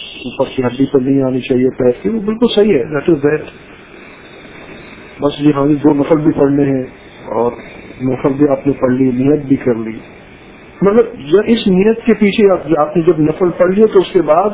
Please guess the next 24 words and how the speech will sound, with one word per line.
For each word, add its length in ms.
اس 180
کے 80
پیچھے 300
آپ 220
کی 80
کیفیت 480
کیا 220
ہونی 180
چاہیے 340
تھی؟ 160
یہ 180
دو 260
چادریں 440
کس 180
چیز 380
کی 200
علامت 440
ہے؟ 240
کہ 60
یہ 260
کفن 340
کی 220
علامت 440
ہے۔ 60